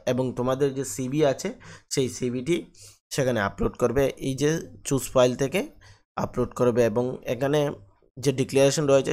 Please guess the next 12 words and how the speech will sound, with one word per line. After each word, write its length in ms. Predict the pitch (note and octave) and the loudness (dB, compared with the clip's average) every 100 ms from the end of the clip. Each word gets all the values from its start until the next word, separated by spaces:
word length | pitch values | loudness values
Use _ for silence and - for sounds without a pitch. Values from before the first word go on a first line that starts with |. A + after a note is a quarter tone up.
| D3+ | 0
সেটা 160 | C3+ - | 0 0
ক্লিক 180 | B2 A#2+ - | -2 -4 0
করে 140 | C#3+ G#3+ - - - - | 0 0 -6 -20 -10 -8
অ্যাপ্লিকেশনটি 640 | G#2 A#2 A2 A#2 A#2+ F#3 C4+ - - - | -4 -4 -4 -4 -2 -4 -8 -14 -10 2
সাবমিট 400 | D3 A#2 G#2+ A2 - | 4 4 2 -6 -6
করে 180 | G2+ F#2 | -8 -8
দেবে। 180 | - - - - _ _ _ - | -12 -18 -20 -20 _ _ _ 0
একদম 360 | D#3+ D3+ G#3 G#3 F#3 - - - - | 0 2 6 6 4 -4 -16 -18 -6
সোজা 240 | - D3 D3+ C#3+ | 0 6 6 6
পদ্ধতির 400 | C3 C#3 C#3+ C#3 | 2 2 2 4
মাধ্যমে 300 | C3+ C3 C3+ A#2+ | 4 4 2 2
তোমরা 160 | B2 | 2